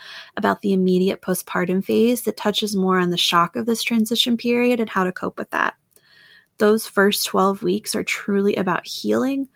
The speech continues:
learning your new baby, and rest. And knowing this will help mentally coping.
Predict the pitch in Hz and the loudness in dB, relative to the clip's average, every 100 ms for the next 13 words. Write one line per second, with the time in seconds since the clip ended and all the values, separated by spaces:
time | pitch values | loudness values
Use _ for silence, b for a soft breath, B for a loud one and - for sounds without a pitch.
0 | b b - 202 196 202 220 233 240 220 | b b -6 -2 2 4 4 4 2 4
1 | 202 190 214 240 254 202 180 185 - - | 4 4 2 0 0 -2 -2 0 -2 -2
2 | - - - B B B B 220 208 208 | -8 -10 -14 B B B B 0 4 4
3 | 208 240 277 302 320 311 - 226 214 - | 4 2 2 2 2 0 -4 -2 -2 0
4 | 190 190 - - 190 180 - - - - | 0 0 -4 -4 -2 -2 -6 -10 -8 -10
5 | - - 226 | -8 -10 -12